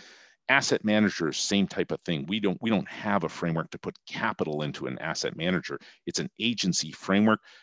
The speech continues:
We just make sure that conflicts of interest are, are solved, that the incentives are clear, that the disclosure is good. That's the general approach. And it's not one of ensuring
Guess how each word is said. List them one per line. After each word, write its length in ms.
We 140
just 220
make 200
sure 220
that 180
conflicts 520
of 100
interest 400
are, 80
are 140
solved, 560
that 120
the 100
incentives 600
are 80
clear, 340
that 160
the 80
disclosure 680
is 100
good. 320
That's 300
the 180
general 480
approach. 560
And 100
it's 220
not 400
one 220
of 120
ensuring 800